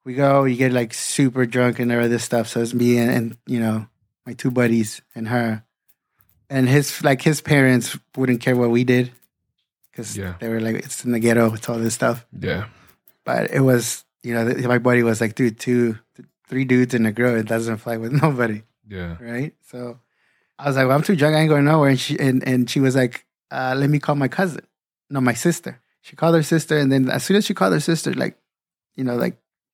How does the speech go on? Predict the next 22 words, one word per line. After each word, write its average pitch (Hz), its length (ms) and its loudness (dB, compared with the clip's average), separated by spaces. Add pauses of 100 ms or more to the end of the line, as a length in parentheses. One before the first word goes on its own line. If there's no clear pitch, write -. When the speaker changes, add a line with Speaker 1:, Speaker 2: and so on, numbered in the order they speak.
(140)
Speaker 1:
everything 135 380 0
hit 123 120 2
her. 117 180 2
So 117 160 -10
she 127 180 -4
was 113 160 -4
really 120 260 2
drunk. 117 340 -2 (500)
She - 160 -10
just 117 160 -6
started 117 220 2
mumbling. 110 560 2 (560)
So - 160 -10
I - 20 -8
grabbed 156 240 4
the 147 60 0
phone 135 220 2
and 127 80 4
I 123 60 4
was 123 120 4
like, 123 160 2
"Hey, 175 440 2